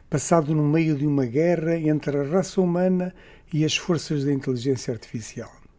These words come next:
Esta coisa da inteligência artificial está na moda. A história é básica e cheia de mensagens subliminares.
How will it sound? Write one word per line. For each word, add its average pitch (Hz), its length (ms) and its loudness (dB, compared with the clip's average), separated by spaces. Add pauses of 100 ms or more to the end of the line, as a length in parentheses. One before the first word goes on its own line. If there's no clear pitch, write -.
(1080)
Esta 139 180 -4
coisa 127 260 -2
da 113 160 -8 (260)
inteligência 123 600 -6
artificial 113 680 -10
está 104 400 -12
na 147 100 0
moda. 120 400 0 (1120)
A 202 320 -10
história 226 560 2 (480)
é 143 120 2
básica 123 760 -2 (320)
e 135 60 0
cheia 131 400 2
de 113 80 -6
mensagens 120 720 -4
subliminares. 107 880 -10